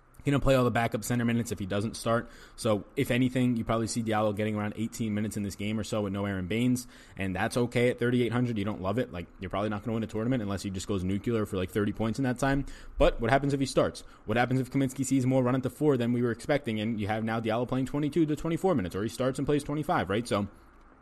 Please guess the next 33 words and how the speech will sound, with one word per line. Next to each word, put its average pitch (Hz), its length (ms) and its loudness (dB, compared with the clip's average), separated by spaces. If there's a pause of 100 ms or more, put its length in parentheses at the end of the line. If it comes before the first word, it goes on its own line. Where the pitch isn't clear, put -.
(220)
Diallo 139 280 6
at 131 80 0
thirty-eight 135 320 4
hundred, 113 380 2 (240)
depending 127 300 4
on 120 80 2
that 113 180 0
news 113 300 0
later 107 200 -2
in 104 120 -2
the 95 40 -2
day, 98 320 0 (240)
uh, 92 120 -2
seeing 104 220 -2
if 92 80 -4
he 98 60 -4
starts 104 320 -2
or 101 40 -4
not. 95 320 -4
Either, 139 180 0
either 131 180 2
way, 107 200 4
I, 104 180 -2
I - 20 -2
think 104 160 0
I 98 40 0
like 95 260 -2
him 101 80 -2
unless 95 220 -4
we 95 80 -6
get 92 160 -6
better 92 160 -4
news. 117 320 0